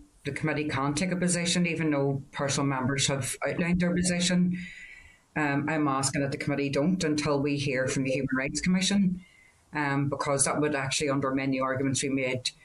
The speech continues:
in preparation for discussion on the general principles of the bill in the first place.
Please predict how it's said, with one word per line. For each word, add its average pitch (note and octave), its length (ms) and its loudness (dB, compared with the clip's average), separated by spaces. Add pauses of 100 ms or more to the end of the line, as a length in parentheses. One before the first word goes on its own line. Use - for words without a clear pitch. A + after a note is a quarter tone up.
(380)
in C3+ 120 -4
preparation D3 840 0 (240)
for D3+ 160 -2
discussion C#3 480 0
on C#3 100 0
the C#3 80 0
general C3+ 320 -2
principles B2+ 460 0
of C#3 60 0
the C#3 60 -2
bill C3+ 140 0
in C3 60 0
the C#3 80 0
first D3 320 -2
place. G3+ 460 2